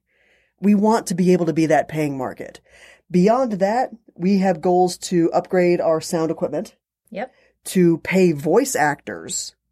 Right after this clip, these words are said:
Speaker 1: which
Speaker 2: Love
Speaker 1: means
Speaker 2: to be able to do that.
Speaker 1: which means, yeah, initially we would be paying ourselves, but it would give us a chance to bring in other voices.
Speaker 2: Other voices who are more professional quality, who are
Speaker 1: Mm-hmm.
Speaker 2: busier, who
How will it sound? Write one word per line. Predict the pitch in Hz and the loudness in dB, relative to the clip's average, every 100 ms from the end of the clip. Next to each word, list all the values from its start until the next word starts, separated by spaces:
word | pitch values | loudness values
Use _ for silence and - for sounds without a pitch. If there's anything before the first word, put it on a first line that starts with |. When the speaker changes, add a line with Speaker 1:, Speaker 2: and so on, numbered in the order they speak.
| _ 233 | _ -8
Speaker 1:
which | 208 202 | -4 0
Speaker 2:
Love | 190 | 4
Speaker 1:
means | 185 226 202 | 4 4 0
Speaker 2:
to | 185 | -4
be | 190 | -6
able | 180 | -8
to | 180 | -10
do | 175 | -10
that. | 175 170 180 | -10 -8 -2
Speaker 1:
which | 180 | -2
means, | 269 262 269 | 0 0 2
yeah, | 302 160 151 | 2 2 0
initially | 214 294 302 269 | 0 0 0 0
we | 226 | -2
would | 240 | -2
be | 214 | -4
paying | 190 208 175 | 0 0 2
ourselves, | 151 - 247 214 151 170 | -2 0 0 2 0 -6
but | 156 226 190 - _ _ - | -2 2 2 0 _ _ -2
it | 175 | -2
would | 180 | 0
give | 190 | -2
us | 185 | -2
a | |
chance | - 185 175 170 | -4 0 0 0
to | 156 | -4
bring | 170 156 | 0 2
in | 147 151 | 2 0
other | 143 | -4
voices. | 127 135 131 - - - - _ _ _ _ _ _ _ | -4 -4 -4 -10 -10 -12 -14 _ _ _ _ _ _ _
Speaker 2:
Other | 285 320 262 | 0 0 0
voices | 285 269 - 269 254 233 | 0 -2 2 4 4 2
who | 247 247 240 233 | -2 2 2 2
are | 220 220 214 214 214 208 | 0 0 2 2 2 -2
more | 202 233 220 | -2 -2 -2
professional | 220 233 226 214 190 | 0 -2 0 -4 -4
quality, | - 247 226 214 226 | -2 0 2 0 0
who | 226 233 | -2 -2
are | 202 | 0
Speaker 1:
Mm-hmm. | 190 | 4
Speaker 2:
busier, | 233 240 226 208 202 202 | 4 4 2 0 0 -2
who | 226 220 208 | -2 -2 -2